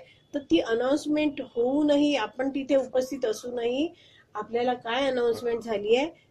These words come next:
ते ऐकूच येत नाही. कोणी विचारलं तर आपण सांगतो, "नाही हो, माझं लक्षच नव्हतं."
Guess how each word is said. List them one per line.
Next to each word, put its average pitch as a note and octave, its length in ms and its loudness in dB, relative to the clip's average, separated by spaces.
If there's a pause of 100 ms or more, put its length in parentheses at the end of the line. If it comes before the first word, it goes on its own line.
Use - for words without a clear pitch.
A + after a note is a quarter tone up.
(240)
ते C#4 260 4 (580)
ऐकूच C#4 400 2
येत C#4 160 4
नाही. C4+ 300 0
कोणी B3+ 220 2
विचारलं A#3+ 440 -2
तर A#3 120 -2
आपण A3 180 -6
सांगतो, A#3 320 -8
"नाही E3+ 220 -8
हो, A#3 200 2
माझं G#3 240 -2
लक्षच F3 480 -8
नव्हतं." F3 640 -4